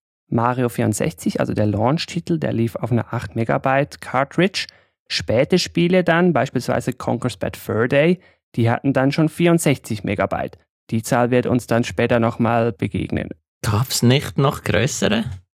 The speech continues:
Speaker 1: Ich wüsste nicht, ob noch was Größeres kam als das, aber ich weiß grad, dass dieses Spiel vierundsechzig hat. Ich glaub, Resident Evil,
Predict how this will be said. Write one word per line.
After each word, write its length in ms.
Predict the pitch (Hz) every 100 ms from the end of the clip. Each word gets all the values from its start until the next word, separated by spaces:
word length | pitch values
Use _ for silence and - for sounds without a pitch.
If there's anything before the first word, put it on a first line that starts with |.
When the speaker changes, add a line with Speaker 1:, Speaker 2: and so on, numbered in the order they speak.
| _ -
Speaker 1:
Ich 400 | 135 170 - 139
wüsste 440 | 160 214 - 226
nicht, 260 | 196 196 -
ob 140 | 170
noch 180 | 175 170
was 280 | 165 165 -
Größeres 840 | 135 131 139 170 170 160 160 -
kam 280 | - 135 131
als 340 | 117 120 -
das, 380 | - 139 214 -
aber 300 | - 143 139
ich 180 | 143 -
weiß 280 | 117 139 -
grad, 280 | 151 - 135
dass 280 | 123 - - _
dieses 320 | 123 135 143
Spiel 300 | - - 131
vierundsechzig 600 | - 113 110 147 - 170
hat. 140 | 165 165 - - - -
Ich 260 | 127 -
glaub, 400 | 135 135 151 170 - -
Resident 540 | 120 143 - 131 127 - _
Evil, 960 | - 120 139 135 117 127 120 123 120